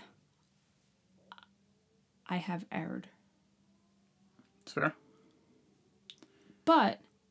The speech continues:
Speaker 1: you did get Lagwagon and you did get Alice in Chains.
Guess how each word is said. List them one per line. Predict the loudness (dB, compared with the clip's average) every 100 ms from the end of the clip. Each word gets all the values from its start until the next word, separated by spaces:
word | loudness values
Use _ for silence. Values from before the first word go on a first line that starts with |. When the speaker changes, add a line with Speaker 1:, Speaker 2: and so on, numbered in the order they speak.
| _ _ -20 _ _
Speaker 1:
you | 6 8
did | 8
get | 6
Lagwagon | 4 2 2 0 0 -2 0
and | 0
you | 2
did | 0 0
get | -4 -4 -8 -8
Alice | -6 -6 -6
in | -8
Chains. | -10 -16 -20